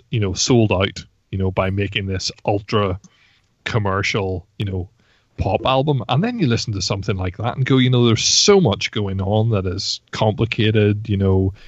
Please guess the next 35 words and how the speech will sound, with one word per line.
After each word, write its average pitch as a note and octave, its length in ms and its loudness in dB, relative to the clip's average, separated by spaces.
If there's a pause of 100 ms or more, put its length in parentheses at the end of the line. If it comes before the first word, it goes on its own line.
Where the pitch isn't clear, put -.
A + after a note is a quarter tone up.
(280)
the G#2 120 4
instrumentals, G2 840 2
the G#2 60 -6
breakdowns, G2 1200 -2 (240)
you A2 120 0
know, G2+ 280 0 (300)
you - 100 -6
know, B2+ 180 4
it's A2 160 0
a B2 60 4
virtuoso G#2+ 800 0
album, A2 540 -2
but A2 200 -2
with A2 240 -2
a, F#2+ 240 -2 (540)
with A2+ 140 0
a A2 80 -2
sheen A2+ 540 0
that A2+ 240 -2
kind G2+ 240 -4
of, - 460 -10 (400)
uh, F#2 320 -6 (440)
you - 80 -4
know, G2+ 100 2
probably G2+ 400 2
a F#2+ 80 0
lot F#2 220 0
of F#2+ 100 0
the F#2+ 180 -2
other F#2 380 0 (640)
s-, - 220 -10 (140)
bands G2 380 -2
from G#2+ 140 -4
their F#2 120 -4
history - 440 -6